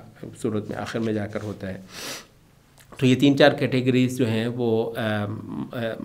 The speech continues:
अहले मदीना की, अ, बयान हुई हैं। <clears throat> और इनमें जो असल वाजिब, अ, तकलीद, लायक इत्तिबा हैं,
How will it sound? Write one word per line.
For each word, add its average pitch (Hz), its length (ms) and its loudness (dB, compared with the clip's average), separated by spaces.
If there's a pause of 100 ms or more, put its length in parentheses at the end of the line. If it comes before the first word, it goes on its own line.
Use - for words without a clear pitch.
(360)
अहले 127 220 4
मदीना 117 420 4
की, 117 220 -4
अ, - 1000 0
बयान 117 340 2
हुई 107 220 0
हैं। 104 320 -4 (500)
<clears throat> 202 480 12
और 123 220 8
इनमें 131 500 8
जो 120 160 6
असल 151 640 8 (140)
वाजिब, 120 400 4
अ, 117 680 0 (320)
तकलीद, 117 680 2
लायक 110 300 0
इत्तिबा 110 640 0
हैं, 113 280 -6